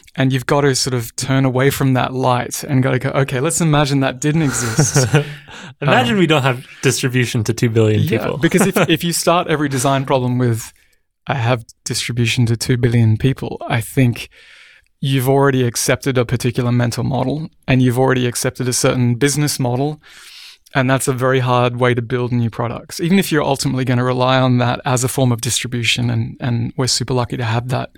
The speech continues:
Speaker 1: if it's in your head from the beginning, it, I think it messes you up.
Speaker 2: Interesting.
Speaker 1: Um, because everything's fighting for that particular territory.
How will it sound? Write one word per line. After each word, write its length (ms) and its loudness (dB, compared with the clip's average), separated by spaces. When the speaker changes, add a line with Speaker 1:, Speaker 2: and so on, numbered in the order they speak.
Speaker 1:
if 140 -4
it's 140 -2
in 80 4
your 140 4
head 280 -2
from 200 0
the 60 0
beginning, 420 2
it, 260 -4
I 100 -6
think 180 0
it 80 0
messes 420 0
you 160 -2
up. 200 -8
Speaker 2:
Interesting. 540 -8
Speaker 1:
Um, 400 -4
because 240 -4
everything's 520 0
fighting 540 -2
for 220 -6
that 340 -2
particular 520 -2
territory. 720 0